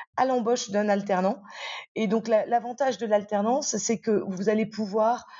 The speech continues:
interagir avec l'école et l'entreprise et puis avoir un financement particulier des études.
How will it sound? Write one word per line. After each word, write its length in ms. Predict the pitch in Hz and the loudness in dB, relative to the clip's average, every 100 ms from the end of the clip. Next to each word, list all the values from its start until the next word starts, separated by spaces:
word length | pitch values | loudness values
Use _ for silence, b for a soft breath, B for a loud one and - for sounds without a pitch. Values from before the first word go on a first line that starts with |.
| B B - | B B -2
interagir 760 | 262 262 262 240 214 220 226 - | -2 2 2 2 0 0 -2 2
avec 300 | - 311 220 | 0 0 0
l'école 440 | 240 233 208 208 - | -2 2 2 2 -2
et 160 | 285 | 0
l'entreprise 580 | 262 226 220 196 240 294 - | 2 2 -2 -2 -2 -2 -2
et 80 | 226 | -2
puis 140 | 233 | 0
avoir 220 | 190 220 | 2 2
un 80 | 233 | 0
financement 640 | - 208 185 185 190 233 b b b _ | -2 0 0 2 0 0 b b b _
particulier 560 | 220 196 202 214 208 214 | 0 0 -4 -2 0 0
des 160 | 202 | 0
études. 340 | 190 - - | -2 -4 -8